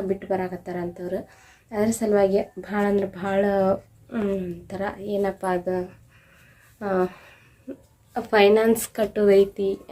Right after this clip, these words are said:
ಅದು ಇದು ಮನೆ ಪ್ರಾಬ್ಲಮ್, ಆ, ಇದನ್ನೆಲ್ಲ ಸಾಲ್ವ್ ಮಾಡ್ಕೋಬೇಕಂದ್ರೆ, ಆ, ಕೆಲಸ ಬೇಕು. ಇಂಥದ್ರಾಗ ಅವ್ರು ಕೆಲಸ ಬಿಟ್ಟು ಬರಾಕತ್ತಾರ ಅಂತ, ಅವ್ರ ಅಲ್ಲಿ ಎಲ್ಲರನ್ನೂ ಕೆಲಸದಿಂದ ತೆಗೆದು ಹಾಕ್ಯಾರ ಅಂತ.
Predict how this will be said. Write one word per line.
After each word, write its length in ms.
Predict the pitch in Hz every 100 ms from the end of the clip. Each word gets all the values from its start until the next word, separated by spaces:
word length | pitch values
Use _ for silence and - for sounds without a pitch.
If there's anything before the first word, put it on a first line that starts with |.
| 196
ಅದು 380 | 190 190 196 208
ಇದು 240 | 202 202
ಮನೆ 340 | 208 196 190 202
ಪ್ರಾಬ್ಲಮ್, 500 | 202 196 185 185 196 - - - - - -
ಆ, 240 | 208 214 - -
ಇದನ್ನೆಲ್ಲ 500 | 202 214 214 202 220
ಸಾಲ್ವ್ 380 | 214 208 196 208
ಮಾಡ್ಕೋಬೇಕಂದ್ರೆ, 1200 | 214 202 - 202 202 - 196 202 202 196 185 170
ಆ, 640 | - - 190 185 180 175 180 - - _ - - _ _ - - - - - -
ಕೆಲಸ 280 | 226 208 208 208
ಬೇಕು. 640 | 202 196 - 208 - -
ಇಂಥದ್ರಾಗ 720 | 196 214 208 214 208 214 208
ಅವ್ರು 420 | 214 214 208 202
ಕೆಲಸ 260 | 214 208 202 202
ಬಿಟ್ಟು 380 | 208 - 208 202
ಬರಾಕತ್ತಾರ 600 | 190 196 196 196 - 190
ಅಂತ, 280 | 185 180 - 196 -
ಅವ್ರ 300 | 190 180 180 175 175 170 170 170 - 254 226
ಅಲ್ಲಿ 180 | 190 190
ಎಲ್ಲರನ್ನೂ 520 | 180 185 185 196 196
ಕೆಲಸದಿಂದ 560 | 196 202 190 - 196 190 190
ತೆಗೆದು 280 | 190 202 202
ಹಾಕ್ಯಾರ 300 | 196 190 185
ಅಂತ. 260 | 180 -